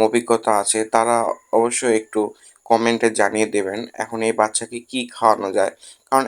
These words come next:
একদম ছোট বাচ্চা, পানিও মনে হয় না খেতে পারবে। আবার এই বাচ্চাটার চোখে একটু সমস্যার মতো মনে হলো। যারা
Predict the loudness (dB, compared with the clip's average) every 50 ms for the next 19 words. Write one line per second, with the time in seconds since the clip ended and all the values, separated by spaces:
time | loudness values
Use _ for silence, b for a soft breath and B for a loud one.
0 | -2 -4 -4 -4 -6 -4 -6 -6 -4 -4 -2 -2 -2 2 2 4 4 4 2 2
1 | -2 -4 -4 -4 0 2 2 2 2 -2 -4 -2 -2 -2 0 0 0 0 0 -2
2 | -2 -4 -2 -2 -2 -2 -4 B B B B B _ -14 -12 0 0 4 6 6
3 | 4 4 2 2 0 4 4 4 4 4 2 0 -2 2 2 2 2 2 -2 -2
4 | -2 -6 -6 _ -2 0 0 0 0 0 0 2 2 2 0 -2 _ -8 -8 -8
5 | -4 -2 -2 -2 -2 -4 0 0 0 2 2 -2 -2 -4 -4 -2 0 0 2 0
6 | 0 0 0 0 0 0 0 -2 b b b b _ _ _ _ _ _ _ _
7 | 2 4 6 6 6 6 4